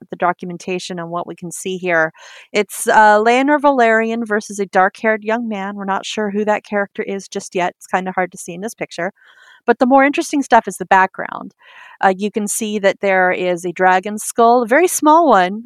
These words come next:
on the table back there. There's a beautiful painting of a dragon longbow ship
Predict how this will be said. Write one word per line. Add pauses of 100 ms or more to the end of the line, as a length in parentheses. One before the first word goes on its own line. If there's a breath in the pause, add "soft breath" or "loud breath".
on
the
table
back
there. (800)
There's
a
beautiful
painting
of
a
dragon
longbow
ship